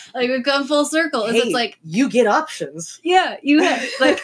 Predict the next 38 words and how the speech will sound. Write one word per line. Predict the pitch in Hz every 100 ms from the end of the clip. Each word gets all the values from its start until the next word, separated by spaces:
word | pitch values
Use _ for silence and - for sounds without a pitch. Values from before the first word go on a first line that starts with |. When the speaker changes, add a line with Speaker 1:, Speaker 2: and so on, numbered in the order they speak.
| -
Speaker 1:
you | 359 359
have | 370 381
choice. | 359 330 247 -
You | 254
only | 294 277
have | 240 -
two | 381 359
of | 202
'em. | 226 311
<laughs> | 370 784 831 - - - _ - - _ _
But | 311 247 302
you | 294
have | 302 285
a |
Speaker 2:
But | 294 392
you | 196
Speaker 1:
choice. | 196
Speaker 2:
have | 196
choice. | - 156 135
Speaker 1:
But | 294 302
you | 302
have | 294
a | 294
choice. | 311 320 202 _ - - _
Yeah, | 269 214
it's | 247 -
always, | 240 262 269 262 233 _ -
it's | 220 _ _ -
always | 262 269 285 262 240
fear | - 247 -
or | 226
love. | 233 247 190 185
And | 202
it's | 190 190
like, | 202 190 _ _ _ _ _ -
that's | 220 226
always, | - 214 214 226 208
like, | 196 180 -